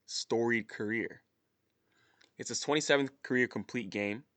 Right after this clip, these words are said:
It's his third complete game of the season. It's his eleventh career shutout, his first Maddox, first time he did it in less than a hundred pitches. He did it in eighty-eight pitches yesterday. And this is someone who turns forty at the end of this month.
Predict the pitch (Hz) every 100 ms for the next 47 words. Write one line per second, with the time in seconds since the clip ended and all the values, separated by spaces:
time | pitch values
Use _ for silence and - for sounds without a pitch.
0 | _ - - 104 - 131 165 110 120 104
1 | 104 95 - 104 92 90 110 _ _ -
2 | 101 107 - 113 123 127 - 113 104 -
3 | 107 101 95 - 113 107 107 101 95 -
4 | - 110 107 101 101 107 - - - 90
5 | 101 101 95 107 95 - 104 101 104 92
6 | 110 92 92 - 107 104 104 - 107 98
7 | 92 87 - _ _ _ _ _ _ _
8 | _ _ 101 104 - - - - _ _
9 | _ - - _ - 107 98 - 139 156
10 | 160 147 147 131 - 123 123 113 - 123
11 | 139 139 104 101 85 110 104 98 104 110
12 | 82